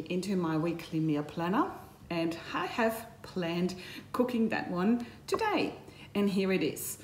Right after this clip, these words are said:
So how to find and res-, do recipe planning on Cookie Do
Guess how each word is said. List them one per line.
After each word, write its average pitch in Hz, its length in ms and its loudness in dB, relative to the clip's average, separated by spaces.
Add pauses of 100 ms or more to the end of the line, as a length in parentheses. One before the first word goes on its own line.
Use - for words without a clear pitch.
(240)
So 202 400 4 (960)
how 294 220 6
to 359 120 2
find 202 560 4
and 170 380 0 (280)
res-, 214 260 2 (120)
do 240 200 4
recipe 180 760 2 (220)
planning 190 560 4
on 175 240 4
Cookie 165 260 -2
Do 180 460 2